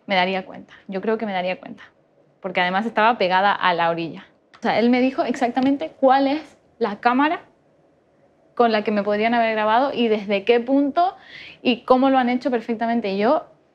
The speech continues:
flipé, porque yo creía que esa respuesta, no, o sea, a mí me dio alivio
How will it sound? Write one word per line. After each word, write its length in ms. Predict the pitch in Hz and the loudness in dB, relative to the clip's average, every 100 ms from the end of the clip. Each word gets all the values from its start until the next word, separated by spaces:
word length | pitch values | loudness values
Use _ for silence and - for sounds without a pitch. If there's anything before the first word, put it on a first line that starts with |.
| _ _ | _ _
flipé, 460 | - 226 220 269 - | -4 -2 0 -2 -2
porque 280 | - 220 233 | -2 0 2
yo 140 | 226 240 | 2 2
creía 480 | 294 294 277 311 | 2 2 2 2
que 80 | 285 | 2
esa 200 | 277 302 | 0 0
respuesta, 500 | 294 277 - 294 294 | -2 -2 -2 0 0
no, 120 | 262 - | -2 -4
o 40 | |
sea, 340 | 233 226 - - | -2 -2 -2 -2
a 100 | 226 | 2
mí 120 | 247 | 4
me 160 | 285 311 | 4 4
dio 240 | 294 302 | 2 0
alivio 720 | - 214 208 262 277 240 277 | 0 0 2 2 0 -2 -4